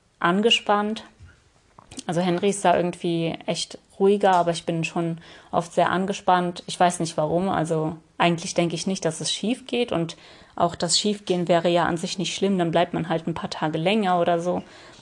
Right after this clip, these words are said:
Aber irgendwie, ja, vielleicht kommt das mit der Übung, dass ich da irgendwann mal ein bisschen lockerer <laughs> werde. Auf jeden Fall sind wir dann in die Stadt reingefahren und auf einmal merken wir, dass wir in einem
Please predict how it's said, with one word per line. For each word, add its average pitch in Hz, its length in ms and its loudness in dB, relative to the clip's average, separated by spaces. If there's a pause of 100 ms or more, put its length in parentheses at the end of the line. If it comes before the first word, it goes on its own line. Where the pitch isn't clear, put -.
(1160)
Aber 180 300 4
irgendwie, 170 580 0 (240)
ja, 156 300 0 (920)
vielleicht 175 360 2
kommt 175 180 0
das 160 160 -2
mit 165 120 0
der - 100 2
Übung, 175 280 0
dass 170 240 -4
ich - 80 -10
da - 140 2
irgendwann 165 360 -2
mal 160 100 0
ein 160 100 -2
bisschen 165 260 -4
lockerer 175 460 0
<laughs> - 40 -6
werde. 165 380 -2 (540)
Auf 208 140 0
jeden 226 160 4
Fall 202 180 2
sind 202 180 2
wir 190 80 2
dann 180 300 4
in 226 180 0
die 202 60 0
Stadt - 320 -4
reingefahren 190 640 2
und 175 260 -2
auf 170 100 0
einmal 180 300 4
merken 170 400 0
wir, 165 140 2
dass 160 280 -6
wir 160 320 0
in 156 120 -2
einem 151 440 -2